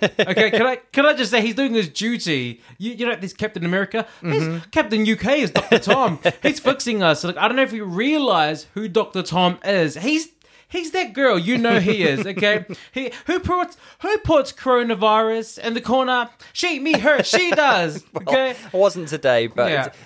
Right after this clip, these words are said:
Speaker 2: I'm, I'm on a non-resident on-call,
Speaker 1: What I
Speaker 2: so,
Speaker 1: wanna
Speaker 2: um,
Speaker 1: say that Tom
Speaker 2: I
Speaker 1: had to
Speaker 2: popped
Speaker 1: go
Speaker 2: out.
Speaker 1: out. He had to go do a job. Now we're back, and let's get back into it.
Speaker 2: Let's get back into
Speaker 1: I
Speaker 2: it.
Speaker 1: had a lovely cocktail <laughs> while you were out.
Speaker 2: <laughs>
Speaker 1: Just, you know,
Speaker 2: I had
Speaker 1: found
Speaker 2: lovely coffee.
Speaker 1: Yeah.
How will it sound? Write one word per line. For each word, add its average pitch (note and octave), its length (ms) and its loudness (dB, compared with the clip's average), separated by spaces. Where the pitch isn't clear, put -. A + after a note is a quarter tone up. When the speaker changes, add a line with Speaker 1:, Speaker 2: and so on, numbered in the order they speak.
Speaker 2:
I'm, D3 180 -6
I'm F3 100 0
on E3+ 80 2
a E3+ 40 -2
non-resident C#3 680 0
on-call, G#2+ 640 -2
Speaker 1:
What A3 160 0
I A#3 40 2
Speaker 2:
so, A3+ 40 4
Speaker 1:
wanna G#3+ 160 2
Speaker 2:
um, G3 60 2
Speaker 1:
say F#3+ 120 0
that E3 240 -2
Tom G3 200 2
Speaker 2:
I F#3+ 60 4
Speaker 1:
had F3+ 100 -2
to - 20 -6
Speaker 2:
popped C#3 140 2
Speaker 1:
go D#3 140 4
Speaker 2:
out. F#3+ 260 4
Speaker 1:
out. F3 60 0
He F#3+ 100 -2
had F#3 100 -4
to F3 60 -14
go E3+ 120 -4
do D#3+ 180 -2
a D#3+ 40 -4
job. A3+ 720 2
Now G#3 160 -4
we're F#3+ 180 -4
back, G3 640 -4
and E3+ 640 0
let's G3 160 -2
get A#3+ 160 -4
back A#3 200 0
into G3+ 360 2
it. A2+ 280 -2
Speaker 2:
Let's - 140 -14
get B2 140 0
back - 140 -10
into E3 100 -4
Speaker 1:
I G3+ 100 4
Speaker 2:
it. F#3 40 0
Speaker 1:
had F#3 180 2
a D3+ 260 2
lovely F#3 280 -2
cocktail F3 500 0
<laughs> - 720 -2
while D#3+ 160 2
you D#3 140 0
were D3+ 120 2
out. G3+ 360 2
Speaker 2:
<laughs> A3+ 360 -4
Speaker 1:
Just, F3+ 200 -8
you G#3 60 -2
know, F#3 80 0
Speaker 2:
I F3+ 120 2
had F#3+ 100 -4
Speaker 1:
found D3+ 180 2
Speaker 2:
lovely C3+ 220 2
coffee. G#2 520 0
Speaker 1:
Yeah. D#3+ 280 -4